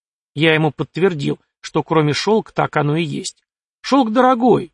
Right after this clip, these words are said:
пурпур от двадцати пяти талеров за локоть, не меньше пойдет, а вот хлопчатобумажный по два талера за локоть. Цену я завысил вдвое, приняв аршин равным двум локтям,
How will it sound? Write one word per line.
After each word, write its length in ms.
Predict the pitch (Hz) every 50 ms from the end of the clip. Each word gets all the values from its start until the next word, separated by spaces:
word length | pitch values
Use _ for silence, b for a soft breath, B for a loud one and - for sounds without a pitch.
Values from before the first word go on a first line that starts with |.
| _ -
пурпур 400 | - 247 269 220 - - 208 196
от 120 | 190 175
двадцати 340 | 170 190 185 - - - 214
пяти 260 | - - 170 - 196
талеров 420 | - - 196 196 190 190 180 180 160
за 140 | 160 185
локоть, 420 | 196 220 247 208 - - - _ -
не 120 | 170 180
меньше 280 | 202 220 190 - - - -
пойдет, 400 | 151 147 139 131 139 143 - _ _ _ _ _ -
а 80 | -
вот 120 | 175 202 -
хлопчатобумажный 1000 | - 202 202 190 - - 202 170 180 175 208 214 233 254 247 175 156 160 135
по 120 | - 170 160
два 240 | 156 170 196 226 214
талера 380 | - 196 196 196 196 190 180
за 140 | 160 151 160
локоть. 440 | 139 139 139 123 - - 135 - _ _ _ _ _ _ _ _ _ _ _ _ -
Цену 240 | - - 165 147 139
я 160 | 135 139 127
завысил 420 | 123 143 139 135 131 - - 143
вдвое, 400 | 131 127 120 147 196 247 240 160
приняв 460 | - - 139 139 139 143 131 - -
аршин 340 | 143 - - - - 196 170
равным 460 | 143 131 139 143 151 139 147 143 135
двум 180 | 120 139 147 139
локтям, 540 | 139 156 175 190 _ - - 139 139 131